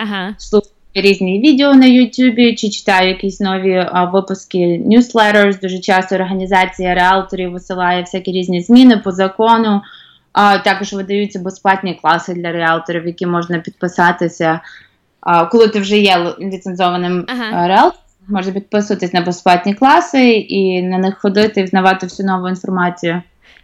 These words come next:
Speaker 1: Тобто недостатньо просто отримати ліцензію і потім з тої ліцензії продавати. Якщо ти хочеш бути справді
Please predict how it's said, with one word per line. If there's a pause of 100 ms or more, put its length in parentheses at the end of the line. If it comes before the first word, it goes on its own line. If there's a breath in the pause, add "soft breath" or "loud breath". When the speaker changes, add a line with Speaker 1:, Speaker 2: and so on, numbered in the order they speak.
(120)
Speaker 1:
Тобто
недостатньо
просто
отримати
ліцензію
і
потім
з
тої
ліцензії
продавати.
Якщо
ти
хочеш
бути
справді